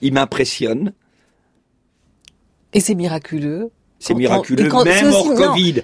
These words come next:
Speaker 2: mais c'est, c'est
Speaker 1: Mais
Speaker 2: aussi mirac-, miraculeux, et c'est ce que nous dit la peste de Camus, qu'en temps d'épidémie, euh, on puisse choisir de laisser les portes des théâtres ouvertes. Ça veut dire quelque chose. On pourrait en dire autant des cinémas. Non ?
Speaker 1: Je pense que même hors covid,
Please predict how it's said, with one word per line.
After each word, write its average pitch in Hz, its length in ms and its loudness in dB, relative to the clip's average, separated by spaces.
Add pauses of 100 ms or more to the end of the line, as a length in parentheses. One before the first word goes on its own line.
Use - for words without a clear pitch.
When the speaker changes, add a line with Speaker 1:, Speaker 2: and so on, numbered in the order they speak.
Speaker 2:
mais 190 60 -2
c'est, - 220 -4
c'est - 200 0
Speaker 1:
Mais 135 120 0
Speaker 2:
aussi 175 200 0
mirac-, 180 520 0
miraculeux, 165 760 2
et 160 40 -2
c'est 156 180 -4
ce - 80 -8
que - 100 -6
nous 147 140 -2
dit 139 140 -6
la 139 100 -4
peste 135 240 -8
de 139 60 -6
Camus, 156 300 -8
qu'en 139 160 -10
temps 139 160 -12
d'épidémie, 135 680 -10 (480)
euh, 135 340 -10
on 151 120 -10
puisse - 240 -10
choisir 160 280 -4
de 147 120 -6
laisser 139 240 -10
les 135 80 -8
portes - 280 -14
des 123 120 -14
théâtres - 420 -16
ouvertes. 131 320 -14 (240)
Ça - 140 -10
veut 139 80 -8
dire 139 160 -12
quelque 135 240 -14
chose. - 360 -12 (320)
On 151 120 -6
pourrait 139 220 -10
en 143 100 -6
dire 139 160 -8
autant 139 180 -10
des 135 100 -8
cinémas. 156 360 -10 (1040)
Non ? 156 180 -4 (1160)
Speaker 1:
Je 101 340 -10 (200)
pense 160 260 0
que - 160 -4
même 165 320 2
hors 165 240 0
covid, 120 400 -2